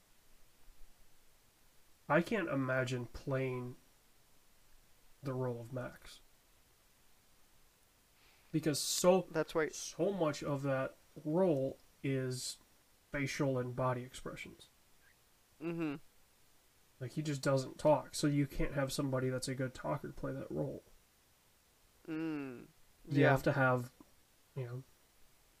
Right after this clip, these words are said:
Speaker 1: an exceptionally good actor. Granted, it had Mel
Speaker 2: Mm-hmm.
Speaker 1: Gibson play him, so I don't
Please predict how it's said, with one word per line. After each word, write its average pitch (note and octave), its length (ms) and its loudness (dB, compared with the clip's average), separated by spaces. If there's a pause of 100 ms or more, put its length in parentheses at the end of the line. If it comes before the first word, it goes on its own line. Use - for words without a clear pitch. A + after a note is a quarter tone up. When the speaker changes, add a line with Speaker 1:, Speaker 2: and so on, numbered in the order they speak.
(120)
Speaker 1:
an C3 340 0
exceptionally C#3 800 4
good B2+ 140 0
actor. D3 400 2 (640)
Granted, D#3 280 6
it - 20 2
had E3 160 10
Mel C#3+ 180 8
Speaker 2:
Mm-hmm. D3 80 6
Speaker 1:
Gibson D#3+ 320 6
play C3 220 -6
him, C3 220 -6
so D3 220 -6
I C3 180 -2
don't C3+ 160 -10